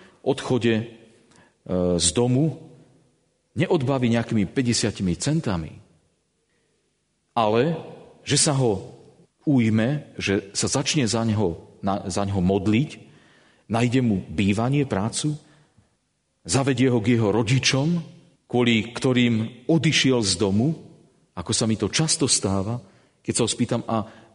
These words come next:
prečo bývaš na ulici? Kde je tvoja manželka? Kde sú tvoje deti?“ Viete, no, my sme pohádaní. My sme pohádaní.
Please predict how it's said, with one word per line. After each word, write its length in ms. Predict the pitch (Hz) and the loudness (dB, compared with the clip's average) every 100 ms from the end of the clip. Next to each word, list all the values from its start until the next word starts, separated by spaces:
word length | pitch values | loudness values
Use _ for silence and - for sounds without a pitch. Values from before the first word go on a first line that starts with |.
| _ - | _ -14
prečo 320 | - 175 - 107 | -6 -2 -2 0
bývaš 320 | 113 101 98 | 2 2 0
na 80 | 95 | 0
ulici? 440 | 95 85 78 - - _ _ _ _ _ _ _ _ _ _ _ _ | 0 0 -4 -10 -14 _ _ _ _ _ _ _ _ _ _ _ _
Kde 320 | 95 92 180 | -8 0 2
je 40 | 147 | 2
tvoja 440 | 110 107 98 90 98 - - | 0 0 0 -2 -6 -16 -10
manželka? 680 | 92 110 131 104 92 - 82 | -4 0 0 2 0 -2 -4
Kde 120 | 123 | -2
sú 120 | 143 | -2
tvoje 280 | 131 135 110 | -2 0 0
deti?“ 400 | 92 123 - - | 0 -2 -4 -8
Viete, 400 | - 143 143 123 - | -4 -2 0 -2 -2
no, 360 | 113 - - - - | -8 -10 -12 -12 -10
my 180 | 170 170 | -2 0
sme 160 | 147 135 | 0 -2
pohádaní. 760 | - 139 127 117 90 85 104 - _ _ _ _ | -2 0 0 0 0 -2 -8 -14 _ _ _ _
My 60 | 131 | -4
sme 160 | 160 | -4
pohádaní. 760 | 165 175 127 127 92 80 73 - | -2 -2 0 0 0 -4 -8 -14